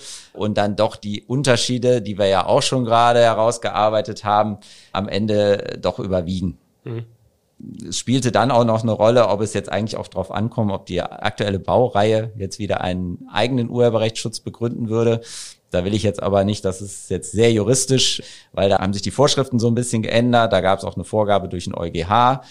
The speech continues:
Speaker 1: Auf jeden Fall ist es so, wenn, wenn das, was wir jetzt hier festgestellt haben, ne, die, die wesentlich prägenden Merkmale des Werkes, ja, was,
Speaker 2: Mhm.
Speaker 1: was wir hier prüfen,
Speaker 2: Des neuen
Speaker 1: ähm,
Speaker 2: Elvers.
Speaker 1: dann doch in diesem neuen neuen Elver verblassen,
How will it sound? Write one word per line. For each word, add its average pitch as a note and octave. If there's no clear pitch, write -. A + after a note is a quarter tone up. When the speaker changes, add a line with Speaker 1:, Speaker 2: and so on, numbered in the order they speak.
Speaker 1:
Auf G2
jeden A#2
Fall G#2+
ist F#2+
es F#2
so, G2+
wenn, F#2
wenn F2+
das, G#2
was G2
wir G#2+
jetzt G#2
hier F2+
festgestellt A2+
haben, A2
ne, G2+
die, F2
die E2+
wesentlich F#2+
prägenden A2
Merkmale G2
des -
Werkes, C3
ja, B2
was, G#2+
Speaker 2:
Mhm. B2
Speaker 1:
was G2
wir F#2
hier F2+
prüfen, D#3+
Speaker 2:
Des B2
neuen A#2+
Speaker 1:
ähm, A2
Speaker 2:
Elvers. C#3+
Speaker 1:
dann A2+
doch B2+
in A2+
diesem A2
neuen D3
neuen C3
Elver A#2+
verblassen, C3+